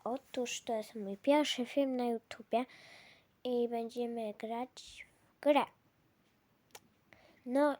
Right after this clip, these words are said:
i jakby... e,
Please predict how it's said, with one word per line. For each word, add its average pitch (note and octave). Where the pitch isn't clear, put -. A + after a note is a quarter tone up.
i C4
jakby... C4
e, A3